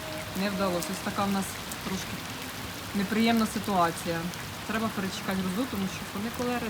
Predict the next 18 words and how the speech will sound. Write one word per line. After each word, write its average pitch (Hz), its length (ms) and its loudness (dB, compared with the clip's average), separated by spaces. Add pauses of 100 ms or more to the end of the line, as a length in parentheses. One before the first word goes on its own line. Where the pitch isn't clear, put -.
(100)
не 196 140 0
працюють 175 540 -4 (600)
під 190 100 -2 (100)
час 214 140 2 (100)
грози. 160 360 -2 (1700)
От 208 120 -4
якось 185 420 -4
так. 151 120 -4 (1500)
Боже 254 240 6
мій, 247 120 6
погода 247 420 6
настільки 247 420 4
мінлива, 240 520 8
тільки 240 280 2
що 254 140 4
така 247 240 8
злива 208 440 8
страшенна. 185 760 6